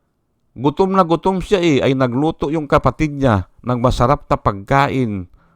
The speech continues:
"O, bigyan mo ako niyan," sabi niya. "O, ay ipapalit ko na yung birthright ko," sabi niya. Ganyan po ang tao eh. Hindi ba?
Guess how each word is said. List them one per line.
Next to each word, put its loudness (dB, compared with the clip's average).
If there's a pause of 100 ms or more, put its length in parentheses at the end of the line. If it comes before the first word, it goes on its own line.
(160)
"O, 2 (320)
bigyan 0
mo -2
ako 0
niyan," 2
sabi 2
niya. 2 (480)
"O, 2 (720)
ay 0
ipapalit 2
ko -2
na 2
yung 0
birthright 2
ko," 2
sabi -2
niya. -4
Ganyan 2
po 0
ang -4
tao 0
eh. 0 (400)
Hindi -4
ba? 4